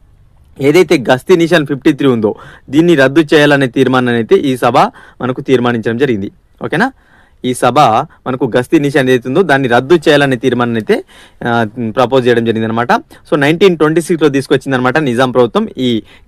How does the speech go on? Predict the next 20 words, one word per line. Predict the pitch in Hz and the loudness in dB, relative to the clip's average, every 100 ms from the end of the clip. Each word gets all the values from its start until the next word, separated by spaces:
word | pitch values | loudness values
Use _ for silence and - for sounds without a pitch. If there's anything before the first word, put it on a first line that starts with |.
| 120 | -2
గస్తీ | 127 170 | 0 0
నిషాన్ | 147 135 151 | 0 0 -2
ఫిఫ్టీ | 135 113 127 | -2 -4 -4
త్రీను. | 123 110 101 - _ - | -2 -2 -4 -12 _ -6
So, | 123 | -4
మనకు | 117 117 | -4 -4
వాక్, | 110 123 143 _ - | 0 2 0 _ -12
అదేవిధంగా | 123 123 120 123 123 | -6 -4 -4 -4 -6
సభ, | - 117 | -4 0
పత్రికా | 143 160 120 - 143 147 | 0 0 -2 -2 -2 -4
స్వాతంత్రాలు | 123 120 113 123 123 110 | 0 -2 -2 -4 -2 -2
ఏవైతున్నాయో | 104 139 156 | -2 -4 -2
వాటి | 117 117 | -2 -2
హరించడం | 113 120 113 117 | -6 -6 -6 -6
కోసం | 107 139 220 _ - - | -6 -6 -8 _ -20 -10
ఈ | 123 110 | -8 -2
గస్తీ | 113 - | -2 -2
నిషాన్ | 120 117 | -6 -4
అయితే | 104 104 | -6 -8
తీసుకొచ్చింది. | 101 - 101 135 208 | -14 -10 -8 -4 -4